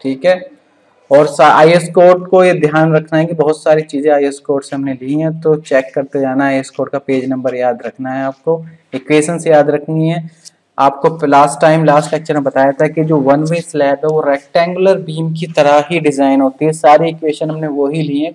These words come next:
कुछ points हैं जिनका हमें ध्यान देना होता है, जो हमने last lecture में उनके बारे में बात की है। तो अगर ये lecture में कोई भी डाउट हो तो comment जरूर करना, और assignment जो last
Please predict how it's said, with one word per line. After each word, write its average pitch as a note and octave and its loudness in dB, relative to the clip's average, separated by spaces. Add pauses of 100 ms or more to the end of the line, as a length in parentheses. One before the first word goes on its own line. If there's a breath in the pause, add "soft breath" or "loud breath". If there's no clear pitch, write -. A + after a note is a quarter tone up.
कुछ F#3 -4
points E3 0
हैं E3 -4 (180 soft breath)
जिनका D#3+ 2
हमें D#3+ 2
ध्यान C#3+ -2
देना C#3 -2
होता C#3 -2
है, D3 2
जो C#3+ -4
हमने C#3 -4 (320 soft breath)
last A#2+ -2
lecture C3 -6
में C3 -4
उनके B2+ -8
बारे A#2 -4
में A2 -12
बात G#2+ -6
की D#3+ -8
है। E3+ 0 (440)
तो C#3 2
अगर B2+ 0
ये C#3 0
lecture C3 -4
में C#3 -2
कोई C#3 -2
भी C3+ -2
डाउट B2+ 0
हो C#3 -6
तो D3 -4
comment C3 -4
जरूर C3+ -4
करना, D3+ 0
और D#3 6
assignment D#3 -2
जो D#3+ 0
last D3 0